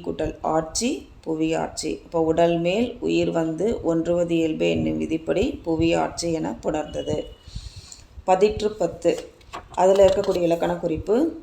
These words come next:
துய்த்தல் அல் வி-, விகுதி வந்திருக்கிறதுனால அல் தல் தொழிற்பெயர் விகுதி. ஓ, ஒரீஇய அப்படின்னா சொல்லிசை அளபடை. புகழ் பண்பு மூன்று காலத்தையும் உணர்த்ததுனால வினைத்தொகை.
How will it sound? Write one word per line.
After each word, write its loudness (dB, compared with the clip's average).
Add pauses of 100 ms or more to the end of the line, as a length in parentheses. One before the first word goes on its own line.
(160)
துய்த்தல் 4 (580)
அல் 6 (760)
வி-, 0
விகுதி 2
வந்திருக்கிறதுனால 0 (680)
அல் 4
தல் 4 (540)
தொழிற்பெயர் 4
விகுதி. -4 (260)
ஓ, 2 (420)
ஒரீஇய 2 (140)
அப்படின்னா -2 (160)
சொல்லிசை 2
அளபடை. -4 (460)
புகழ் 6
பண்பு 2 (480)
மூன்று -2
காலத்தையும் 2
உணர்த்ததுனால -2
வினைத்தொகை. -2